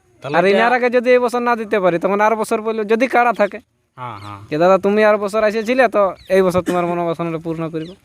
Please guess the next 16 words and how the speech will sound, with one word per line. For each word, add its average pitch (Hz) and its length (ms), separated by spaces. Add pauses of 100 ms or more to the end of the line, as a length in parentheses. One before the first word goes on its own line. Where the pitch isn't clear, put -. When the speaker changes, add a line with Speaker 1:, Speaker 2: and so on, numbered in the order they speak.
Speaker 1:
হুম, 147 260
হুম, 113 220
হুম। 101 200 (1400)
তাহলে 131 180
এটা 165 140
এখন 185 160
আপাতত 175 340
কনফার্ম 165 380
হচ্ছে 151 200
নাই? 98 160 (180)
Speaker 2:
না, 139 140 (100)
আপাতত 147 340
এখন 147 180
কনফার্ম 131 360
হচ্ছে 120 200
না। 117 120